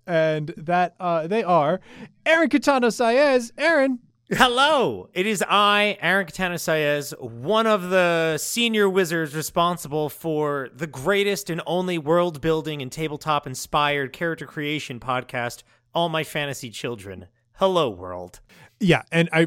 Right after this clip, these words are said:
Speaker 1: really want to point out that Aaron is not here in his capacity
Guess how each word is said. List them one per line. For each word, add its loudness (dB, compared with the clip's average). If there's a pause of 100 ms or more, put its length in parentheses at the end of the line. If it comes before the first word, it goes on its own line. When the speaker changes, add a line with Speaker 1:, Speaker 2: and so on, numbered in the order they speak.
(120)
Speaker 1:
really 6
want 4
to -4
point 0
out -4
that 0 (160)
Aaron 0 (120)
is -2
not 0
here 2
in 0 (140)
his -2
capacity -2